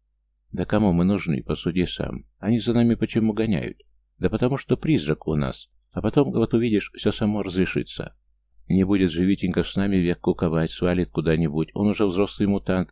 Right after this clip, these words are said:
не побоюсь этого слова. Петров уже практически неуязвим, а через недельку-другую может и большой переворот в зоне учинить. Я думаю, что хозяева это понимают и опасаются. Других причин объявления охоты я не наблюдаю.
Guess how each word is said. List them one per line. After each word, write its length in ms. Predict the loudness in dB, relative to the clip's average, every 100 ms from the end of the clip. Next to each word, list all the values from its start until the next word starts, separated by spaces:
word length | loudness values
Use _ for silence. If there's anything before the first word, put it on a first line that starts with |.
| -2
не 120 | 0
побоюсь 420 | 2 2 0 -2
этого 320 | -4 -2 -2
слова. 500 | -2 -4 -4 -6 -14 -18 _ _ _ -4
Петров 340 | 0 4 4
уже 180 | 4 2
практически 580 | 0 -2 -2 -4 -2 0
неуязвим, 680 | 2 2 0 0 -4 -6 -8 -12
а 60 | -2
через 220 | 0 2
недельку-другую 800 | 2 2 2 2 2 2 2 2
может 260 | 2 0 -4
и 100 | 0
большой 320 | 0 0 -2
переворот 420 | 0 0 0 -4 -6
в 60 | -8
зоне 400 | 0 2 2 -2
учинить. 520 | -6 -8 -8 -10 -20 _ _ _ _ _ _ _
Я 160 | -2 2
думаю, 220 | 4 2
что 160 | -2 -4
хозяева 440 | -4 -2 -2 0
это 200 | 0 0
понимают 520 | 0 0 2 2 0 -2
и 80 | -4
опасаются. 800 | -4 -6 -4 -4 -4 -10 -14 -16 _ _ _ _ _ _
Других 360 | 0 2 0
причин 340 | 0 0 0 0
объявления 480 | -2 0 2 2 2
охоты 460 | -2 -4 -2 -2 -2
я 140 | 0
не 120 | 2
наблюдаю. 640 | 0 0 -4 -4 -10 -12